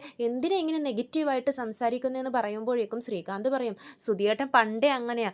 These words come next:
എപ്പോഴും പോസിറ്റീവായിട്ടുള്ളൊരു കാര്യം പോലും പറഞ്ഞിട്ടില്ല, നെഗറ്റീവ് മാത്രമേ പറയത്തുള്ളൂ" എന്ന് പറയുവാണേ. അമ്മയും കുഞ്ഞിനെയും ഒരേ സമയമാണ് നീ രക്ഷപ്പെടുത്തിയെന്നും അതിൻ്റെ പുണ്യം നിനക്ക് തന്നെ കിട്ടുമെന്നും, ഏ, രവീന്ദ്രൻ പറയുന്നുണ്ട്. അപ്പോൾ സച്ചി പറയുന്നുണ്ട്,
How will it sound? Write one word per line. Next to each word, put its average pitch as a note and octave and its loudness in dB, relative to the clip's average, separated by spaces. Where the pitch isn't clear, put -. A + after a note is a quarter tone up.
എപ്പോഴും B3 2
പോസിറ്റീവായിട്ടുള്ളൊരു A#3+ 0
കാര്യം B3 0
പോലും A#3+ -2
പറഞ്ഞിട്ടില്ല, G3+ -2
നെഗറ്റീവ് A#3 -4
മാത്രമേ C4 -4
പറയത്തുള്ളൂ" A3+ -2
എന്ന് A3 -4
പറയുവാണേ. G#3+ 0
അമ്മയും G#3+ 8
കുഞ്ഞിനെയും A#3 6
ഒരേ G#3+ 6
സമയമാണ് A3+ 2
നീ A3+ 2
രക്ഷപ്പെടുത്തിയെന്നും F#3+ 0
അതിൻ്റെ F#3+ 2
പുണ്യം A#3 2
നിനക്ക് B3+ 0
തന്നെ A#3+ 2
കിട്ടുമെന്നും, G3+ 0
ഏ, G3 -4
രവീന്ദ്രൻ F#3 0
പറയുന്നുണ്ട്. G3 0
അപ്പോൾ - -6
സച്ചി G#3 -4
പറയുന്നുണ്ട്, C4+ 4